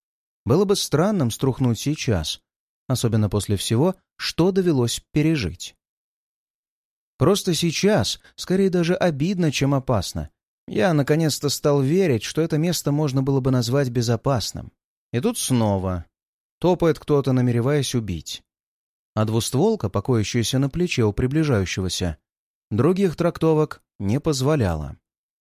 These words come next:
Я медленно выдохнул,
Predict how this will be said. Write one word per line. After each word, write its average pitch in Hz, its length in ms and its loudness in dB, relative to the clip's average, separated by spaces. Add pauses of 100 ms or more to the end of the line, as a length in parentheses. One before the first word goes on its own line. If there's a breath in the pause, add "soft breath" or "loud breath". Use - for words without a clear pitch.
(1080)
Я 185 220 2
медленно 180 420 0
выдохнул, 131 560 -2